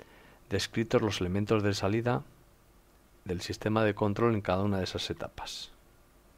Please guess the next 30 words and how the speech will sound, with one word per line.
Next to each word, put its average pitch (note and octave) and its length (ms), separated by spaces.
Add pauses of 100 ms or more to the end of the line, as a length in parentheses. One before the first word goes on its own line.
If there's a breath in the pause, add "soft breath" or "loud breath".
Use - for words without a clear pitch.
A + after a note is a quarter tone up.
(480 loud breath)
Gráficamente C3+ 600
se A#2+ 140
representan A2+ 520
colocado, G2+ 640 (160)
colocando G2 680 (300)
un B2 240
recuadro G2+ 500
o G2 40
un A#2+ 120
rectángulo C#3 680
junto G2+ 520
a F#2 40
la F2+ 100
etapa - 380 (720 loud breath)
y F2+ 60
uniendo G#2 520 (600)
el F2 120
recuadro G#2+ 400
del G2+ 80
mensaje G2 380
de G#2+ 100
acción D3+ 480 (580 soft breath)
junto - 380
a F2+ 40
la F2+ 80
etapa A#2 420
con F#2+ 180
una G2 160
línea F#2+ 260
horizontal. D#2+ 540